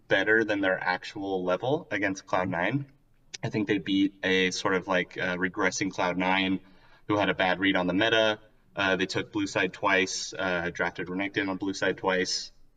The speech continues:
Um, I think, you know, Papa said it a, a few minutes ago that Cloud Nine matches up poorly against, uh, Hundred Thieves, and I think, um, Team Liquid,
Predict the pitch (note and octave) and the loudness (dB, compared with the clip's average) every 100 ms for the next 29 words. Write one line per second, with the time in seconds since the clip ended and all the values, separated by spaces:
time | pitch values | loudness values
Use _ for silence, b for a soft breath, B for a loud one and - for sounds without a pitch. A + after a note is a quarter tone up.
0 | _ _ _ - G2+ G2+ F#2 F2+ G#2+ G#2+ | _ _ _ 0 2 4 2 2 0 -2
1 | - A2 G2+ F#2+ G#2+ G2+ F#2 G#2 G2 F#2 | -2 0 2 4 2 0 0 2 2 2
2 | F2+ E2+ F#2 - G2 G#2 F#2+ G2+ F#2+ F#2 | 0 -2 -6 -2 0 0 0 -2 0 2
3 | F#2 F2+ - G2+ F#2 F#2 F#2 F#2 - G2 | 0 -2 -4 -2 0 0 2 0 0 -4
4 | F#2 - b b b _ _ _ _ _ | -4 -4 b b b _ _ _ _ _
5 | - A#2 C3 C#3+ C3+ A#2 A2 - - A2+ | 4 6 8 4 4 0 0 -6 0 4
6 | A2 G#2+ A#2+ A#2 A#2 A#2+ F3 - - A2 | 4 2 -2 -2 0 2 2 -4 -2 -2
7 | - G#2+ C3 - A#2+ A2+ - - G#2+ G#2 | 2 0 0 -2 -4 -6 -10 -4 -2 -2
8 | G2 F#2 F#2 F2+ - A2+ G#2+ G#2 G#2+ A2 | -2 -4 -6 -8 -8 -4 0 -2 0 0
9 | G#2 G#2+ | 0 -2